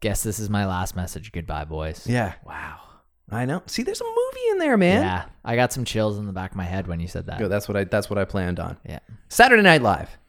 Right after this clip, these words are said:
Speaker 2: Did you hear who's leaving?
Speaker 1: Ooh, is it Kate McKinnon?
Speaker 2: Nope, she's staying.
Speaker 1: Okay.
Speaker 2: Because, I mean, Elizabeth Warren.
Speaker 1: Is
Speaker 2: They're
Speaker 1: it
Speaker 2: go-
Speaker 1: Beck Bennett?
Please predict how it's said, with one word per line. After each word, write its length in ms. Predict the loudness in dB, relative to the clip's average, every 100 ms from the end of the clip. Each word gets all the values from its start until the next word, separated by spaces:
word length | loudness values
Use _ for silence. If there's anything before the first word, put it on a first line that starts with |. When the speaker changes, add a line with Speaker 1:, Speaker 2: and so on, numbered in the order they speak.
| _ _ _
Speaker 2:
Did 80 | 4
you 60 |
hear 80 | 6
who's 120 | 6 6
leaving? 260 | 4 2 -4 _ _ _ _ _ -20 -20 -20 _ _ _ -4
Speaker 1:
Ooh, 720 | -2 0 0 -2 -2 -4 -4
is 120 | -4
it 60 | -4
Kate 180 | -4
McKinnon? 320 | -4 -2 -4 -6 -12 0
Speaker 2:
Nope, 340 | 6 6 6 -4
she's 280 | 2 2
staying. 500 | 4 4 4 2 -4 -8 _ -12
Speaker 1:
Okay. 240 | -8 -8 -10 -2
Speaker 2:
Because, 460 | 2 4 2 0
I 60 | 0
mean, 280 | 2 2 -2 _ _ _ -4
Elizabeth 300 | -2 0 -2
Warren. 320 | 0 -2 -6 -10 0
Speaker 1:
Is 60 |
Speaker 2:
They're 60 | 2
Speaker 1:
it 40 |
Speaker 2:
go- 60 | 2
Speaker 1:
Beck 120 | 2
Bennett? 280 | 0 -2 -4